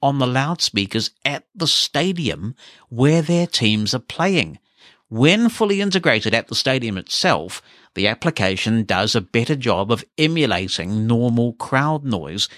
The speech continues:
than the short description suggests. For example, um, they actually took this thing to Shizuoka Stadium in Japan, and there were amplified loudspeakers placed on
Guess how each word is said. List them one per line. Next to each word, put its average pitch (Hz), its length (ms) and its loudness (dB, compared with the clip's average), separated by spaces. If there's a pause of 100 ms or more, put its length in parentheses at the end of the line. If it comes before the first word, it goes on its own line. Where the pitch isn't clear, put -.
(140)
than 127 200 4
the 147 60 4
short - 380 0
description - 640 -2
suggests. 139 600 0 (220)
For 185 220 -2
example, 156 640 -2
um, 143 160 0
they 147 160 0
actually 208 440 -2
took - 360 -6
this 120 260 0
thing 85 340 -6 (120)
to 123 360 -2
Shizuoka 127 840 0
Stadium 101 720 -2
in 107 160 -2
Japan, 92 640 -6 (420)
and 135 360 2
there 131 120 2
were 120 200 -2
amplified 147 720 -2
loudspeakers 117 840 -2
placed - 520 -2
on 120 240 -4